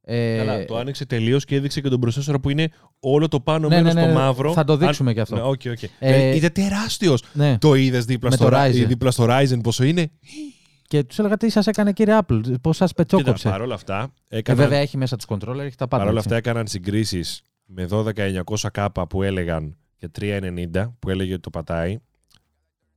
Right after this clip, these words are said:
Speaker 2: Και δεν το πατάει σε full speed τρία ενενήντα με όλα τα watt που μπορεί να πάρει.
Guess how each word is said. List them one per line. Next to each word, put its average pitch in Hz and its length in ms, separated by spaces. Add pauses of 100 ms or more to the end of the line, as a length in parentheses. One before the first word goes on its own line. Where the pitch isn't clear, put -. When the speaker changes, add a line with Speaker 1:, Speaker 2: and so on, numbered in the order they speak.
(120)
Speaker 2:
Και 95 720
δεν 135 260
το 85 100
πατάει 80 580 (300)
σε - 200 (140)
full 90 340 (720)
speed 95 160 (280)
τρία 104 140
ενενήντα 92 520
με 95 160
όλα 92 220
τα 85 160
watt 87 160 (120)
που 92 60
μπορεί 90 220
να 87 100
πάρει. 90 400